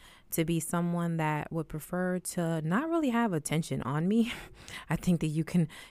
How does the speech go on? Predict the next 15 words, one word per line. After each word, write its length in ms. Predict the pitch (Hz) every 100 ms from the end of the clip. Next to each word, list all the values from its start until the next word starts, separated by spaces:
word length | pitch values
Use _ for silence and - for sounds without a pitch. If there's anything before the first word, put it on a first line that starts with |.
| -
you 100 | 165
could 120 | 160
probably 320 | 170 160 151
agree 280 | 147 139 156
with 160 | 151
that. 220 | - 151 151
Like, 140 | 147 -
I 140 | 170
don't, 300 | 202 220 208 - - - -
I 140 | - 185
don't 260 | 220 214
thrive 600 | 190 185 175 175 175 170 -
on 320 | 165 165 165
getting 360 | 156 165 165 -
a 100 | 123